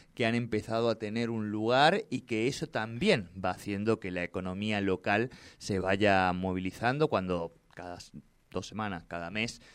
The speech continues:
se va teniendo un espacio de feria y allí ya se sabe y además hay otras ferias, entonces van dejando un, un, un familiar que queda allí, entonces el otro, digo, ¿no? Eso también ha ido generando que la ciudad tenga ese dinamismo vinculado al trabajo y a la capacidad de promover,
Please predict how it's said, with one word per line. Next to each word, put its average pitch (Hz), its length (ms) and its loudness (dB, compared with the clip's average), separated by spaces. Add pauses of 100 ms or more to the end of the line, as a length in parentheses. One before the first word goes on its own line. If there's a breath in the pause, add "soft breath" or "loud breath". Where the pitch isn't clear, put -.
se - 140 -4
va 92 100 0
teniendo 95 260 -4
un 92 80 -6
espacio 104 420 -6
de 92 100 -2
feria 110 640 0
y 101 120 -8
allí 92 220 -4
ya 95 80 0
se 95 120 -10
sabe 101 340 0
y 101 80 2
además 90 320 -4
hay 95 140 0
otras 90 240 -4
ferias, 104 340 0
entonces 95 300 -6
van 92 100 -4
dejando 92 300 -6
un, 87 200 -6 (200)
un, 113 100 -6
un 110 180 -4 (280 loud breath)
familiar 104 440 2
que 104 140 -6
queda 104 200 4
allí, 113 220 4
entonces 107 360 2
el 101 80 0
otro, 104 240 0
digo, 98 200 0
¿no? 123 180 0 (140)
Eso 143 260 -4
también 123 360 -2
ha 101 80 -2
ido 92 140 2
generando 98 600 0
que 92 120 -4
la 92 100 0
ciudad 101 260 0
tenga 101 360 -2
ese 95 200 -4
dinamismo 95 720 -2 (320 loud breath)
vinculado 117 600 4
al 120 100 8
trabajo 123 520 6
y 131 100 0
a 104 80 2
la 95 100 2
capacidad 104 720 0
de 120 120 2
promover, 104 760 0